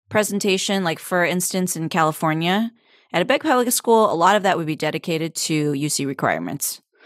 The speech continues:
<laughs> and how, whether or not you've been fulfilled them, if you haven't filled U-, U C versus, U C versus Cal State versus private. There isn't gonna be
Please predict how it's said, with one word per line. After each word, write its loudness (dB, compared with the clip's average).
<laughs> -4
and 6
how, 4
whether 6
or 8
not 4
you've 4
been 2
fulfilled 4
them, 6
if -10
you -2
haven't 2
filled 0
U-, 0
U -2
C 0
versus, -4
U 0
C 4
versus 2
Cal 4
State 6
versus -4
private. 6
There 4
isn't 2
gonna 2
be 2